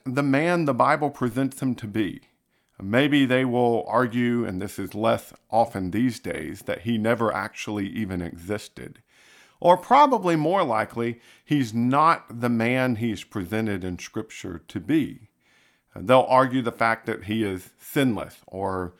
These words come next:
um, years ago there was a big movement that he was not the unmarried Savior who was crucified on the cross, but rather he was a man who was married and had children, and he just fooled the world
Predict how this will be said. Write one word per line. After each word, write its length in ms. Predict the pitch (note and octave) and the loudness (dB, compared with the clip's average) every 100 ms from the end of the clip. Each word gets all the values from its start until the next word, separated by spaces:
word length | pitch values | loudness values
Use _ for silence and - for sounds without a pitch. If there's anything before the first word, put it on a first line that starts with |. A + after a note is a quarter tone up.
| _ _ _ - | _ _ _ -12
um, 460 | F2+ F2+ - G#2+ | -10 -8 -6 -4
years 380 | G#2+ C3 C#3+ A#2 | 2 2 2 0
ago 340 | G#2+ G#2 G#2+ | -2 0 0
there 160 | A2 G#2+ | 0 -2
was 160 | G2+ G2 | -2 -6
a 60 | |
big 260 | F#2 A#2 G#2 | -2 -2 -2
movement 540 | G2+ A#2 G#2+ G#2+ - | -2 0 0 -6 -8
that 220 | E2 - | -10 -12
he 400 | - B2 A2+ G#2+ - - _ | -2 -2 0 -4 -10 -20 _
was 220 | G#2 G2+ | -8 -6
not 340 | A#2+ B2 B2+ G2+ | 2 2 2 0
the 300 | A2 G#2 - | -2 -2 -2
unmarried 920 | B2 C#3+ C#3 B2+ A#2 B2+ C3 B2 G2+ - | 0 2 4 2 2 2 2 0 -2 -8
Savior 640 | - - C3 C#3 B2+ A#2 | -16 -4 0 2 2 -2
who 160 | A#2 A#2 | -2 -2
was 160 | G#2 - | -4 -6
crucified 600 | - C#3 - - A2+ A2+ | -4 -4 -4 -2 -2 0
on 140 | A2 | -4
the 60 | G#2 | -8
cross, 520 | - A2+ A2+ G#2+ - | -2 0 2 0 -2
but 200 | - - | -10 -6
rather 420 | G2+ G#2+ A2 G#2 | -2 -2 -2 -6
he 160 | F#2+ A2+ | -4 -4
was 220 | G#2+ G2 | -2 -4
a 200 | F#2+ F#2 - - _ | -4 -4 -10 -20 _
man 340 | G#2 A2 C3 B2+ | -2 2 2 2
who 140 | A#2+ | 2
was 160 | G#2 G2 | 0 -2
married 400 | A#2+ D3 C#3 A#2+ | -2 0 0 -2
and 120 | G#2+ | -2
had 240 | G#2+ G#2 | -2 -4
children, 540 | - D3+ D3+ B2+ B2+ A#2+ | -4 -4 -4 -2 -4 -4
and 120 | F#2 | -4
he 120 | A#2 | -4
just 280 | A2 A2+ - | -2 -4 -6
fooled 480 | - G3+ G3+ C#3+ F#2 | -4 0 2 2 0
the 80 | G#2 | -4
world 520 | G2+ F#2 - D#2+ | -2 -4 -6 -12